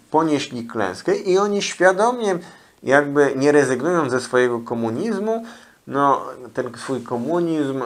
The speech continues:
no, zatajają przed masami, ten komunizm ma charakter konspiracyjny i oni tworzą partię adresowaną do mas, w której tego komunizmu nie ma.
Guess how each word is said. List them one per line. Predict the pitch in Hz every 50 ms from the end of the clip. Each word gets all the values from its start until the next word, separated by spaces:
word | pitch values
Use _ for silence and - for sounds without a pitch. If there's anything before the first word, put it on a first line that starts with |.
| - 113
no, | 120 127 127 123 120 117 113
zatajają | 113 135 131 131 - 127 113 107 113 117 123 131 127 117 113
przed | - - 110 98 104 104
masami, | 101 101 - - 95 98 110 123 143 139 131 117
ten | 110 - 104 95
komunizm | - - 107 101 107 123 120 107 101 101
ma | 101 101
charakter | - 101 101 107 101 - - 110 101 -
konspiracyjny | - - 110 107 - - - 110 101 104 101 101 - 104 123 165 190 190 180 - - -
i | 131 143 143 -
oni | 160 196 277 320 320 285 226
tworzą | - - - 196 196 180 156 165 151 131 110 - -
partię | 135 156 196 214 202 - - - - 175 175 165 156 147 151 - - -
adresowaną | - 131 131 135 139 143 139 - 139 123 117 127 151 170 156 135 117
do | 117 110
mas, | 104 113 139 190 196 196
w | -
której | - - 156 143 143 131
tego | - - - - 104 - 123 117 131 135
komunizmu | - 135 127 123 123 120 131 120 117 117 113 110
nie | 101 90 67 57
ma. | 50 -